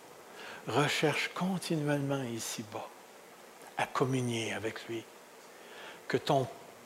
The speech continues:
ton être, ton cœur s'enivre de la personne de l'Esprit. Et que Dieu te fasse connaître la richesse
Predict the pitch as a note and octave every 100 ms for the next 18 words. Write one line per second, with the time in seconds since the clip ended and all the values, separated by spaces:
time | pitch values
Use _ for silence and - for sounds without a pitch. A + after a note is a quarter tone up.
0 | - - - - - - A#2+ A#2+ D3 D3+
1 | A#2+ - - - B2 A2+ - D3 C#3 B2
2 | - - - D3+ D3+ C#3+ D3+ D3+ C#3+ B2
3 | G#2+ G2+ A2 A2 A2+ A2 B2+ A#2+ - A#2
4 | A2 G2 G2 F#2+ - - - - - -
5 | - - - - - - - - - -
6 | - - - - A#2+ - A#2 G#2 C3+ D3+
7 | D3 C#3+ B2 - C#3+ C3 - - C3+ A#2
8 | G#2+ A2 G#2+ G2 G#2+ G#2 - B2+ A2 -
9 | -